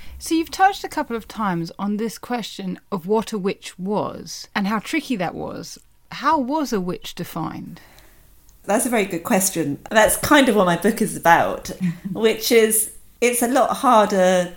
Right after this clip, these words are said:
Speaker 2: to say than we might assume. Again, as I mentioned, I think because we have this image of this really ferocious witch hunting in this period, which is true to a point,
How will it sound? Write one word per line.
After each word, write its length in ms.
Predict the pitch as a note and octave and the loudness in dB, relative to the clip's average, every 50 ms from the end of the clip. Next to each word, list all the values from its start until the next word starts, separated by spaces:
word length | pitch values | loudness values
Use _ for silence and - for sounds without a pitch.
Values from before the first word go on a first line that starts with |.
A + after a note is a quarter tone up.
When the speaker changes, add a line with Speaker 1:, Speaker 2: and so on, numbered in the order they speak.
| - - | -16 -10
Speaker 2:
to 120 | - G3+ F#3+ | -4 -4 -2
say 280 | G3 - G#3+ G3 F#3 | 0 2 2 2 2
than 260 | F3 F3+ E3+ E3+ E3+ E3 | 0 0 -2 -2 -2 -4
we 160 | F3+ F3 E3+ | -4 -4 -2
might 280 | E3+ E3 D#3 C3+ - - - | 0 0 0 -2 -2 -8 -8
assume. 580 | E3+ E3 - - G#3 F3 C3+ - - E2 - - - - - - - - - _ _ _ _ _ _ _ _ _ _ _ _ _ _ | -6 -4 -2 0 0 -2 -2 -4 -6 -10 -12 -14 -18 -20 -20 -20 -20 -20 -20 _ _ _ _ _ _ _ _ _ _ _ _ _ _
Again, 380 | - G#3 - A3+ A3+ A#3 G#3+ F#3+ | -12 -4 0 0 2 2 2 2
as 120 | F#3 F#3+ | 2 2
I 80 | F#3+ F3 | 2 0
mentioned, 340 | F#3 F#3+ F#3 - - - D#3+ | 0 -2 -4 -4 -4 -4 -4
I 80 | D#3+ | -2
think 240 | - A3+ G#3 E3+ - | -2 -4 -6 -6 -8
because 560 | - F3 - - G3 F3 E3+ E3 E3 - - - | -10 -10 -8 -4 -4 -2 -2 -2 -4 -6 -8 -6
we 120 | - D#3+ | -6 -8
have 220 | D3 D#3 F3 F3 E3+ | -6 -4 -6 -6 -4
this 180 | D#3+ D#3 - - | -4 -6 -4 -4
image 320 | F3 E3 E3 D#3+ D#3 - | -2 -2 -2 -2 -2 -4
of 100 | C#3+ C#3 | -10 -10
this 200 | - D3+ - - | -8 -8 -8 -6
really 280 | E3+ F#3+ G3 F3 D#3 D3 | -4 -2 -2 -2 -2 -4
ferocious 840 | C#3+ - - - - - D#3+ D#3 E3+ F3 F3 - - D3 - - | -8 -10 -14 -12 -10 -8 -4 -4 -2 -4 -4 -6 -6 -8 -6 -4
witch 240 | - G3 - - - | -4 -6 -6 -6 -8
hunting 300 | - C#3+ C#3 - - C#3+ | -6 -6 -8 -6 -6 -6
in 60 | C#3 | -6
this 160 | C3+ C3+ - | -4 -6 -8
period, 380 | - - - A#3 G#3 D#3 C#3+ - | -8 -6 -4 -2 -2 -2 -4 -4
which 220 | E3 - - - | -8 -10 -8 -6
is 200 | G#3 G3 G3 - | -6 -4 -6 -6
true 500 | - - - - C4 G3+ C#3+ A2+ D3+ E3+ | -4 -4 -4 -2 0 -2 -2 -2 -2 -4
to 320 | F3 - - - - F3 D#3+ | -6 -10 -14 -12 -8 -8 -8
a 20 | |
point, 580 | D#3 - - G#3 F3 B2 C#2+ B1 - - - | -8 -6 -6 -6 -4 -4 -6 -8 -10 -14 -16